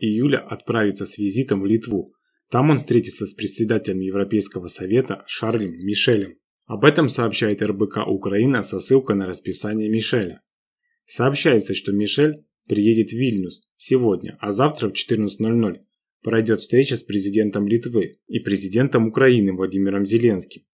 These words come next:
Кроме того, у него пройдет встреча с лидерами белорусской оппозиции Светланой Тихановской. При этом литовские сми пишут, что президенты седьмого июля откроют конференцию по реформам в Украине.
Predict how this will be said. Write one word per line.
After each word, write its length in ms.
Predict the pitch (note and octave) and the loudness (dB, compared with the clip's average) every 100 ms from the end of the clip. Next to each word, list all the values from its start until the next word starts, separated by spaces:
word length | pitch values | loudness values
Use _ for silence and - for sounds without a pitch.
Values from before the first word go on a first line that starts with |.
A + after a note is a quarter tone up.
| _ _ - | _ _ -4
Кроме 280 | A2 A2 | 2 2
того, 400 | G2+ G#2 A2 D3 - | 2 0 2 0 0
у 60 | |
него 220 | G#2+ G2+ | -2 -2
пройдет 320 | G2 G2+ G2 F#2+ | -2 -2 -2 -4
встреча 400 | - A2+ B2+ G#2 | 0 0 0 -2
с 100 | - | -4
лидерами 440 | G2+ G#2+ G2 F#2 | -2 0 -2 -4
белорусской 580 | F2 F#2+ G2+ G#2 - G2 | -2 0 2 0 -2 -4
оппозиции 560 | G2 G#2 A#2 A2 - | -2 -2 -2 -4 -6
Светланой 580 | - - G2 G2 G#2 G#2 | -8 -6 -4 -2 -2 -4
Тихановской. 800 | - - A#2+ B2+ B2 - - - _ _ | -6 -8 -4 -2 -4 -6 -14 -16 _ _
При 180 | - A2 | -2 4
этом 320 | D3 D3+ A2 _ _ - | 4 2 -8 _ _ -8
литовские 520 | G#2 G2+ G2+ - G#2+ | -4 0 0 -2 -4
сми 220 | - G#2+ | -2 -2
пишут, 380 | G2+ A#2+ - F2 _ _ | 0 -2 -4 -8 _ _
что 220 | - - | -10 -6
президенты 760 | G2+ G2+ F#2+ F#2+ A#2+ D3 D3+ - _ | -2 -2 -2 0 4 4 0 -14 _
седьмого 560 | - G#2 A2 G#2+ G2+ | -8 0 2 4 2
июля 380 | - A2 G#2+ F2+ | 0 -2 0 -2
откроют 560 | F#2 G#2+ - A2+ A2 F#2+ | -4 -10 -2 4 4 4
конференцию 720 | G2+ F#2+ - G#2 C3 B2 F2+ | -2 -4 0 2 2 0 -6
по 100 | - | -2
реформам 520 | G2 G2+ C3 G#2+ F2+ E2 | -2 0 0 0 -2 -8
в 80 | - | -10
Украине. 600 | F#2+ G#2 A2 G#2 F2 D#2+ | -4 2 2 2 -2 -8